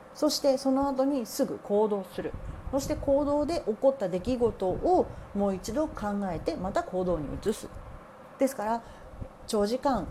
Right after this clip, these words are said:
心の中で、頭の中でぐるぐる考えていること、え、これをまずは一回決めてみましょう。はい。皆さんの悩みや質問をアーユルヴェーダ的に解説してお答えしていきます。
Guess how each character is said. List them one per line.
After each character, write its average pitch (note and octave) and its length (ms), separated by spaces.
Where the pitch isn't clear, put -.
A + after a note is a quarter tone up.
心 A3+ 280
の A3 100
中 B3 300
で、 A#3+ 280
頭 B3 280
の B3 60
中 C#4 240
で A#3 120
ぐ A#3 120
る A#3+ 100
ぐ F#3+ 100
る F3 80
考 F3 80
え C#4+ 120
て A3+ 140
い F3+ 40
る D#3 100
こ D#3 120
と、 - 180
え、 F#3 220
こ C4+ 100
れ C4+ 120
を D4 260
ま C4+ 140
ず A#3+ 80
は A#3+ 120
一 E3+ 60
回 - 180
決 - 180
め B3+ 120
て C4 80
み G#3+ 100
ま G3+ 120
し G3+ 120
ょ F3+ 120
う。 - 40
は F#3+ 60
い。 G3 60
皆 G#3+ 220
さ C#4+ 100
ん B3 60
の G3+ 120
悩 F#3+ 240
み G#3+ 100
や F#3+ 100
質 - 240
問 A3 260
を A#3 180
ア G3 100
ー G#3+ 80
ユ A3 60
ル A#3+ 80
ヴ A3+ 100
ェ - 20
ー - 20
ダ A#3 120
的 B3 240
に C4+ 120
解 F#3 180
説 F#3 220
し F#3+ 80
て - 140
お D#3+ 80
答 E3 280
え D#3 60
し - 80
て - 100
い D3 60
き D3+ 140
ま A3+ 160
す。 - 120